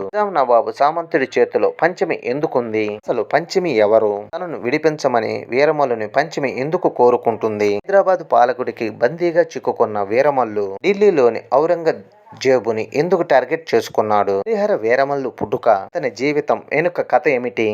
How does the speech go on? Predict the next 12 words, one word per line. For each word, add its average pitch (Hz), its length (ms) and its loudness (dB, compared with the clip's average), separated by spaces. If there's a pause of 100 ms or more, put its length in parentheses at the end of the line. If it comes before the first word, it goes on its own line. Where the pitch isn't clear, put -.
(220)
వీరమల్లు 175 460 0
లక్షణం 110 380 0 (220)
కోహినూరేనా, 135 680 2 (200)
ఇంకా 147 180 2 (200)
ఏదైనా 139 300 4 (140)
ఉందా? 107 260 4 (200)
ఇవన్నీ 208 300 -4
ప్రశ్నలు 120 420 0
తెలుసుకోవాలంటే 107 760 0 (160)
హరిహర 170 320 0 (100)
వీరమల్లు 104 420 -2 (160)
మూవీ 160 220 2